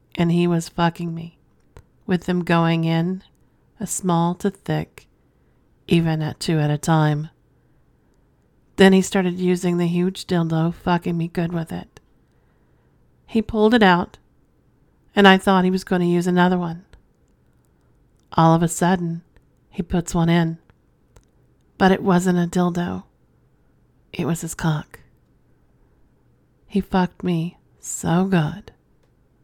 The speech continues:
and shot his load in me. Jasmine. Huh. You know, I never thought about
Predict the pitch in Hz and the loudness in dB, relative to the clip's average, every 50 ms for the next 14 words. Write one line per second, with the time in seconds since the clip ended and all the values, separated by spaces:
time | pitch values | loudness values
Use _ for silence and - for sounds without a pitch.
0 | _ _ _ _ _ _ _ _ _ _ _ _ _ _ - - 185 185 180 - | _ _ _ _ _ _ _ _ _ _ _ _ _ _ -2 0 0 0 0 0
1 | 165 147 151 151 156 - 180 175 180 175 165 165 156 147 151 147 - _ _ _ | -2 -2 -2 -2 -2 0 0 2 2 2 2 0 -2 -4 -8 -10 -12 _ _ _
2 | _ _ _ _ _ _ _ _ _ _ _ _ _ _ _ _ _ _ _ _ | _ _ _ _ _ _ _ _ _ _ _ _ _ _ _ _ _ _ _ _
3 | _ _ _ _ _ _ _ _ _ _ _ _ _ _ _ _ _ _ _ _ | _ _ _ _ _ _ _ _ _ _ _ _ _ _ _ _ _ _ _ _
4 | _ _ - - - 160 160 - - - - - _ _ _ _ _ _ _ _ | _ _ -4 -2 0 0 0 -2 -6 -10 -14 -16 _ _ _ _ _ _ _ _
5 | _ _ _ _ _ _ _ _ _ _ - _ _ _ _ _ _ _ _ _ | _ _ _ _ _ _ _ _ _ _ -20 _ _ _ _ _ _ _ _ _
6 | _ _ _ _ _ _ _ _ _ _ _ _ _ _ _ _ _ _ - - | _ _ _ _ _ _ _ _ _ _ _ _ _ _ _ _ _ _ -20 -16
7 | - - - - 170 - _ _ _ _ _ _ _ _ _ _ _ _ _ _ | -10 -8 -6 -6 -8 -8 _ _ _ _ _ _ _ _ _ _ _ _ _ _
8 | _ - - - _ _ _ _ _ _ _ _ _ - - 202 196 190 190 196 | _ -20 -20 -20 _ _ _ _ _ _ _ _ _ 2 6 8 10 10 10 10
9 | 196 208 202 214 226 226 240 254 240 240 - 247 247 262 302 302 285 233 196 170 | 10 10 10 8 8 8 8 4 2 2 0 0 2 4 4 4 4 4 4 2
10 | 151 147 139 - - - | 2 2 0 -4 -8 -12